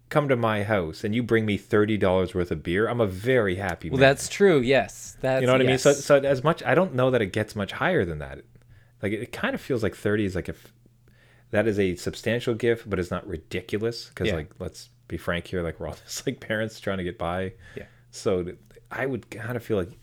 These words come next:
Speaker 1: that's the cap. Like, it's, it's a small little something. It's a nod, like, "Hey, like, happy birthday. This is great." You're gonna give me this thirty dollars back in, like, four months when my kid has a birthday. This is just, like, <laughs> we are
Speaker 2: Okay.
Speaker 1: just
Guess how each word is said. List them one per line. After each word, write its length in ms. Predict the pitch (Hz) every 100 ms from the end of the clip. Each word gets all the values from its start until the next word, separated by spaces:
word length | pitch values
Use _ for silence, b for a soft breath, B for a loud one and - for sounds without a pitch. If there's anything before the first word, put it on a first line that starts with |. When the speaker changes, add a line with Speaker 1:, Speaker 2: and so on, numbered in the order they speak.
| - -
Speaker 1:
that's 240 | 92 -
the 80 | -
cap. 420 | - 95 90 - - _
Like, 160 | - 80 -
it's, 340 | 92 - - -
it's 180 | 107
a 40 | 90
small 320 | - 107 110
little 160 | 110 101
something. 480 | - 98 - 98
It's 140 | 85 -
a 40 |
nod, 360 | 82 82 85 82
like, 120 | 80
"Hey, 220 | 87 87
like, 180 | 80 78
happy 220 | - - -
birthday. 280 | 80 80 78
This 180 | 78
is 120 | 80 78
great." 360 | 80 78 78 - b b b b b _ _ _ -
You're 160 | 90
gonna 180 | 90 107
give 200 | 92 107
me 80 | 113
this 180 | 107 -
thirty 240 | 110 110
dollars 320 | 107 110 113 104
back 360 | 127 135 117
in, 60 | 110
like, 140 | 95
four 220 | - 113
months 280 | 113 127 -
when 80 | 92
my 160 | 104 151
kid 380 | - 107 107 - B B B B B B
has 240 | - 110
a 60 | 110
birthday. 400 | 104 98 95 98
This 180 | 104 110
is 100 | 104
just, 260 | 113 113 123
like, 160 | 107 - -
<laughs> 120 | -
we 500 | - - - - 147
are 40 | 156
Speaker 2:
Okay. 80 |
Speaker 1:
just 260 | 131 143 -